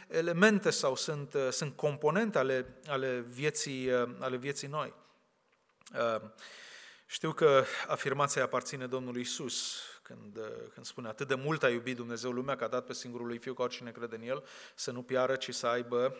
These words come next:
eh, viață veșnică.” Ioan, eh, evanghelistul, eh, spune că Domnul Iisus Hristos i-a iubit pe ai săi și i-a iubit până la, eh, până la capăt, până când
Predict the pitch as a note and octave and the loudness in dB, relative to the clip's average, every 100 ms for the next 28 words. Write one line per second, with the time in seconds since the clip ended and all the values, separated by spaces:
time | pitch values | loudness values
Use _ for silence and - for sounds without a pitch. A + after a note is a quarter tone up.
0 | - - - - B2 B2 A#2+ B2+ B2+ C#3 | -12 -18 -12 -8 -8 -8 -4 -4 -2 -2
1 | C3 D#3+ - A#2 G2 F2+ - _ _ _ | 0 0 -2 -8 -10 -12 -18 _ _ _
2 | _ _ - - - D3 C3 D#3 F3+ C#3+ | _ _ -20 -20 -12 -2 6 10 8 6
3 | G#2+ - - - B2+ B2 C3+ C#3 C3 C#3 | -6 -10 -12 -8 -6 -2 2 4 4 0
4 | F3+ - A2+ G2 - - - - B2+ B2 | 0 -2 -6 -8 -14 -18 -14 -6 -4 0
5 | - D3+ C#3+ C3+ C3 D#3 D3+ C#3+ D#3+ - | 0 0 0 2 4 4 2 -2 -4 -4
6 | D3+ - E3 D#3 D#3 D3+ C#3 C3+ A#2 F3+ | -2 2 2 2 4 4 4 -2 -2 -2
7 | F#3+ - C#3 C3 - G3+ - F2+ - - | -2 0 0 0 0 -2 -4 -10 -20 -20
8 | - - C#3 B2 A#2 A2+ D3 F#3 - - | -8 -6 -2 -2 -2 -2 0 0 -2 -18
9 | - - _ _ - D#3+ F#3 F3 C#3+ D#3 | -20 -20 _ _ -2 0 2 4 8 8
10 | F#3 - - C#3 C#3 C#3+ F3 E3 E3+ - | 6 0 -6 -6 -4 -4 -2 4 4 6
11 | A3 - - E3 D3+ E3 D#3+ | 4 4 -2 -4 -2 -2 -2